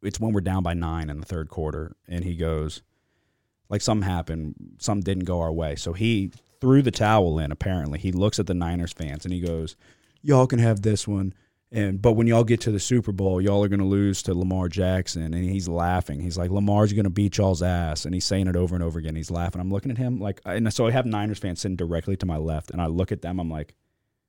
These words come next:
"This guy's a fucking moron." I said, "Apparently he's thrown the towel in on this game and the season. So y'all are going to the Super Bowl. So congratulations. He just fucking anointed y'all." I'm like, "What do you,"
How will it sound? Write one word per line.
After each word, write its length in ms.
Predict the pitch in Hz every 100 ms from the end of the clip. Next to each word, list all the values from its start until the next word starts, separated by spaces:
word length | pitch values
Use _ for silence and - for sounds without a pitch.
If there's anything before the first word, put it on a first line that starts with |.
| _
"This 100 | -
guy's 200 | - 82
a 20 |
fucking 320 | - 82 76 76
moron." 320 | 78 73 69
I 40 |
said, 140 | 69 87
"Apparently 380 | - 110 101
he's 200 | 92 110
thrown 260 | - 101 101
the 80 | 95
towel 360 | 95 92 90 87
in 60 |
on 100 | 85
this 140 | 90 -
game 240 | 98 95
and 240 | - 90 80
the 40 |
season. 420 | - 71 - 71 -
So 220 | - 92
y'all 240 | 95 117 147
are 60 |
going 180 | 143 135
to 60 | 113
the 60 |
Super 300 | - 123 107
Bowl. 360 | 87 82 76 95
So 440 | 135 98 85 82 - _ _
congratulations. 880 | 110 104 98 95 90 90 85 73 73
He 100 | 95
just 260 | 85 - -
fucking 380 | 90 78 76 -
anointed 560 | 107 95 90 95 87 73
y'all." 320 | 71 67 67 _ _ _ _ _ _ _ _ _
I'm 80 | 117
like, 100 | 107
"What 120 | 107
do 40 | 156
you," 140 | 92